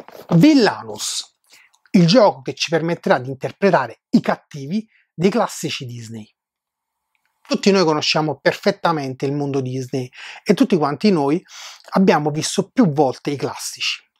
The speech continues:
E qualche volta abbiamo anche pensato che ognuno di loro meritasse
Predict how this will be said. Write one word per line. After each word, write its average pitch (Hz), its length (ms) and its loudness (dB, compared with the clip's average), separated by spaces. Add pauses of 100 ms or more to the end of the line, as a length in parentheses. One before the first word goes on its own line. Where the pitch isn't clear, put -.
(1800)
E - 120 -12
qualche 214 280 2
volta 160 300 0
abbiamo 160 260 0
anche 196 220 0
pensato 143 540 -2
che 127 140 -4
ognuno 190 340 4
di 151 100 0
loro 151 260 2
meritasse 151 720 -2